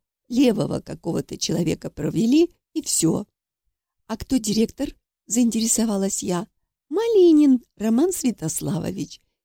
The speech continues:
иронично произнес Кирьянов. «Якобы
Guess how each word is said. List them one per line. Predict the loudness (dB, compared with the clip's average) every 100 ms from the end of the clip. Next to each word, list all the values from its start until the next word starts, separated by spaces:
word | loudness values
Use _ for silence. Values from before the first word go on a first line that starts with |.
| _
иронично | -2 2 2 0 -6 -6
произнес | -4 -6 -2 -4 -4
Кирьянов. | -12 -10 -8 -6 -8 -10 _ _ _ _
«Якобы | -6 -2 -2 0 -2